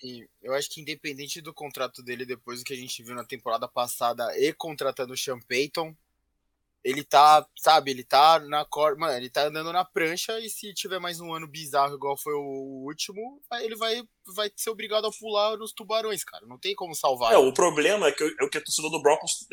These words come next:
Speaker 2: vinha falando e, e essa é a situação. Aí, se ele joga mal esse ano e quiser cortar ano que vem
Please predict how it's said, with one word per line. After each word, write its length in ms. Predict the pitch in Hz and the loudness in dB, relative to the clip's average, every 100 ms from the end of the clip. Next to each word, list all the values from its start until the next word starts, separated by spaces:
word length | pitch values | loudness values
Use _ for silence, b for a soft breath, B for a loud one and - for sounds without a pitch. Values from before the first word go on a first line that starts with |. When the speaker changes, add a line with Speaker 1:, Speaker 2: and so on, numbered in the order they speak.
| 135 - - | -8 -8 -8
Speaker 2:
vinha 240 | 113 143 | 2 4
falando 540 | - 156 120 131 175 196 | 6 6 6 0 -2 -4
e, 100 | 175 | 0
e 140 | 151 | 4
essa 280 | 139 147 170 | 6 4 2
é 20 | |
a 20 | |
situação. 460 | 160 - 185 - 135 | -6 -4 -4 -4 -4
Aí, 160 | 120 127 | -6 -6
se 180 | - 156 | -4 -4
ele 100 | 196 | -4
joga 260 | 175 170 156 | -4 -2 -2
mal 240 | 139 135 | -2 -2
esse 240 | 160 - 131 | -2 -2 -4
ano 240 | 135 139 | -6 -8
e 40 | 123 | -12
quiser 320 | 120 139 143 | -6 -4 -2
cortar 380 | 147 117 - 131 147 | -2 -2 -2 -2 -2
ano 160 | 165 | -8
que 140 | - 110 | -10 -6
vem 340 | 117 170 | -4 -4